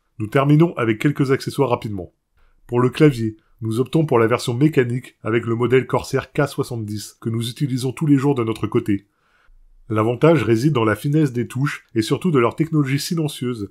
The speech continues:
qui vous permettra de jouer la nuit sans réveiller vos voisins. Pour la souris, malgré une résistance à l'usure proche de l'arnaque, l'ergonomie des Razer Naga X avec leurs dix-sept boutons, conviennent parfaitement à un M M O R P G comme WoW.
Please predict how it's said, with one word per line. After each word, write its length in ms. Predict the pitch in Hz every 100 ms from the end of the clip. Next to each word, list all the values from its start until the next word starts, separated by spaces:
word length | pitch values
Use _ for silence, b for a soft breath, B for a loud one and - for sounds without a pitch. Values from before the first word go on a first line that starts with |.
| -
qui 80 | 113
vous 100 | 110
permettra 380 | 143 151 -
de 100 | 151 135
jouer 180 | 135
la 100 | 127
nuit 280 | 120 120 143 b b
sans 200 | - 147
réveiller 340 | 135 123 131
vos 140 | 120
voisins. 380 | 107 110 101 101 _ _ _ _ _ _ _ _
Pour 160 | - 117
la 80 | 123
souris, 420 | - 151 143 - _ _ -
malgré 360 | 127 135 151
une 120 | 131
résistance 680 | 110 127 127 143 - 135 - -
à 80 |
l'usure 480 | 117 139 123 131 127
proche 260 | - 143 123
de 80 | 117
l'arnaque, 560 | 110 107 107 - - _ _ _
l'ergonomie 580 | 113 127 127 127 127 147
des 140 | 113
Razer 400 | 98 113 120 135
Naga 280 | 120 113 113 -
X 360 | 143 - - _ _
avec 240 | 104 107 110
leurs 140 | 98
dix-sept 300 | 135 147 127
boutons, 340 | 117 113 113 123 b b
conviennent 300 | - 113 117
parfaitement 520 | 139 - 147 143 139
à 180 | 113 107
un 20 | 120
M 100 | 131
M 120 | 127
O 100 | 131
R 100 | -
P 120 | 120
G 120 | 110
comme 200 | 127 104
WoW. 260 | 101 107